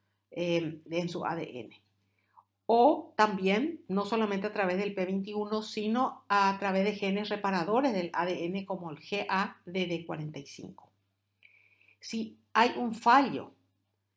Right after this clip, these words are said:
de, este, un fallo en la reparación, entonces esa célula va a ir a la apoptosis. También estimula el vax, que es un gen de la apoptos-, apoptosis. Entonces, cuando la célula no pudo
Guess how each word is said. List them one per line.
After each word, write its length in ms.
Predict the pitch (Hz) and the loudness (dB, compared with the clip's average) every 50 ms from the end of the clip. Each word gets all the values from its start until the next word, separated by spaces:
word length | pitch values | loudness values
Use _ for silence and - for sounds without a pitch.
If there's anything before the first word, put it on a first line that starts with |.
| _ _ _ _ _ _ _ | _ _ _ _ _ _ _
de, 520 | _ 175 196 202 214 220 220 214 - - - - | _ -4 -2 2 2 2 2 0 -2 -10 -8 -6
este, 1080 | 185 170 160 156 156 - _ _ 170 170 160 160 156 151 147 147 147 143 143 139 143 131 123 117 - _ | -4 -4 -4 -6 -8 -12 _ _ -4 -4 -2 0 0 0 0 -2 -4 -4 -6 -8 -10 -14 -18 -20 -18 _
un 140 | - 214 202 | -8 -8 -8
fallo 480 | 196 - - 214 214 240 226 202 165 147 | -8 -2 2 2 2 2 2 -2 -2 -2
en 140 | 147 147 151 | -4 -2 -2
la 100 | 151 156 | -4 -2
reparación, 760 | 165 185 185 190 185 185 185 - - 214 208 208 208 - - _ _ _ _ _ _ _ _ | -4 -2 -2 -2 0 0 -2 -2 -2 -2 -2 -2 -4 -12 -20 _ _ _ _ _ _ _ _
entonces 540 | 208 202 196 208 196 185 190 202 196 196 - | -8 -6 -2 -2 -2 0 0 -2 -2 -2 -2
esa 200 | 190 190 202 196 | -2 -4 -4 -4
célula 560 | 196 - 190 185 185 190 190 202 226 - - 170 | -4 -4 -4 -4 -2 -2 -2 0 0 -2 0 0
va 80 | 180 175 | 0 0
a 40 | 160 | 0
ir 160 | 156 185 - | 0 -2 -4
a 80 | - 160 | -4 -4
la 140 | 156 143 143 | -2 -2 -2
apoptosis. 720 | 147 - 156 156 - - - - - - - - - _ _ _ _ _ _ _ _ _ _ _ _ _ _ - _ _ _ _ _ | -4 -6 -8 -10 -10 -12 -14 -14 -14 -16 -20 -20 -20 _ _ _ _ _ _ _ _ _ _ _ _ _ _ -20 _ _ _ _ _
También 460 | - 233 226 220 214 220 226 269 - - | 0 0 0 2 0 0 0 0 0 -2
estimula 480 | 262 247 - 233 220 202 196 202 214 208 | -6 -8 -6 -6 -6 -4 -2 -2 -2 -2
el 100 | 208 202 | 0 2
vax, 520 | 208 202 208 - - - - - - _ _ | 4 2 2 2 -6 -10 -12 -12 -16 _ _
que 120 | - 196 | -6 -2
es 60 | 196 | -2
un 120 | 190 208 196 | -2 -2 -2
gen 200 | - 202 190 190 | -4 -4 -4 -4
de 80 | 196 | -4
la 180 | 196 202 202 202 | -4 -4 -4 -4
apoptos-, 520 | - 214 - - - 240 233 - - - _ | -6 -8 -6 -2 -2 -2 -2 -2 -8 -10 _
apoptosis. 640 | - 196 196 208 202 - - 226 240 233 - 165 151 | -6 -4 -4 -4 -8 -4 -2 -2 -2 -2 -4 -6 -8
Entonces, 320 | 156 - 175 175 185 175 | -6 -6 -6 -6 -6 -8
cuando 220 | - 175 175 180 | -6 -6 -4 -4
la 140 | 175 170 160 | -4 -4 -4
célula 460 | 165 - 220 220 208 185 160 143 135 | -4 -4 -4 -2 -2 -4 -4 -6 -6
no 260 | 147 151 160 196 196 190 | -6 -6 -4 -4 -6 -4
pudo 340 | - 202 202 208 208 202 | -4 -4 -2 -2 -4 -6